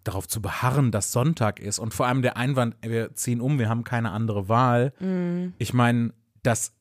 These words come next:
Speaker 1: hat ja auch eine Berechtigung. Also,
Speaker 2: Mhm.
Speaker 1: wenn du keine andere Wahl hast, was sollen
Speaker 2: Mhm.
Speaker 1: die denn machen? So, äh, wa-, was ist die Alternative? Dass die aufhören umzuziehen?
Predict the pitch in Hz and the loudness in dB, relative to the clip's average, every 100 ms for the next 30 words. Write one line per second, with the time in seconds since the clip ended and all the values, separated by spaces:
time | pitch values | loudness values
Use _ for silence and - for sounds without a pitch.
0 | _ - 123 - 139 117 - 127 110 117 | _ -6 -4 0 0 0 2 2 2 0
1 | 156 - 120 101 82 113 117 110 110 104 | 0 0 2 2 0 0 2 4 4 4
2 | 175 170 165 - - 127 139 120 131 123 | 0 -6 -10 -18 -2 2 4 4 4 4
3 | 127 120 110 113 117 135 - 131 135 135 | 4 4 6 6 6 4 2 2 4 4
4 | 127 117 113 120 - 92 78 - - 101 | 4 2 2 0 -2 -6 -8 -14 -10 -4
5 | 98 92 - _ - _ _ 123 110 110 | -2 -2 -6 _ -20 _ _ 0 2 2
6 | 104 - - 127 - - _ _ _ - | 0 -4 -14 -16 -16 -20 _ _ _ 2
7 | 127 127 127 131 135 131 175 113 - 135 | 2 2 2 2 2 2 2 2 0 0
8 | 123 131 131 110 165 - 202 220 285 | 2 4 2 2 2 0 -2 0 -2